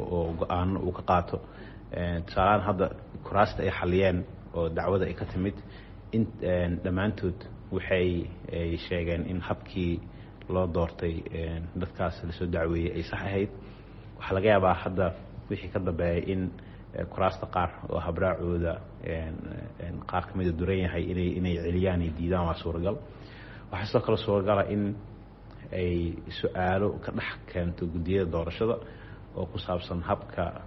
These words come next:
ee, loo, looga qaaday xilka, een, een, xubnahaas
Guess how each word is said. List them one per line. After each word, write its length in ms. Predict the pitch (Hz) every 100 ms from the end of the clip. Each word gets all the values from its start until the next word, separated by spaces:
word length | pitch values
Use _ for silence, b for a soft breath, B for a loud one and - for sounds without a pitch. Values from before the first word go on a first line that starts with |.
| - - -
ee, 480 | - 87 85 80 85 85 - -
loo, 260 | - 90 90 -
looga 360 | 85 85 95 - -
qaaday 280 | 85 85 82
xilka, 400 | - 92 - 85 -
een, 280 | - 82 82 82
een, 80 | 82
xubnahaas 520 | - 87 101 98